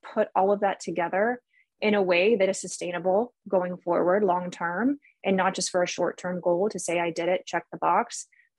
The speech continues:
But now this is my, this is my life. This is what I do, and it brings fulfillment. It brings joy. It makes me a better mom. It makes me a better wife. It makes me a better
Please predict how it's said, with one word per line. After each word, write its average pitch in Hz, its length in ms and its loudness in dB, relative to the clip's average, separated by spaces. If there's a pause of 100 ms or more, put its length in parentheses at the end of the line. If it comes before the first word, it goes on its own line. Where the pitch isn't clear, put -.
But - 160 2
now 202 460 4 (220)
this 202 400 0
is 220 300 0
my, 202 540 -4 (380)
this 202 140 -2
is 214 140 -2
my 208 140 0
life. 214 360 -2
This 175 200 -4
is 170 120 -8
what 175 160 0
I 170 140 -2
do, 175 520 0
and 175 640 -6
it - 220 -2
brings 185 300 -2
fulfillment. 185 520 -4
It 196 100 -8
brings 175 220 -6
joy. 180 300 0
It 185 140 0
makes - 240 -10
me 175 120 -8
a 175 60 -6
better 165 260 -6
mom. 180 400 0
It 196 100 -4
makes 175 260 -8
me 175 80 -10
a 170 60 -12
better 165 220 -4
wife. 175 360 2
It - 60 -10
makes 180 240 -10
me 180 60 -10
a 175 40 -10
better 165 220 -6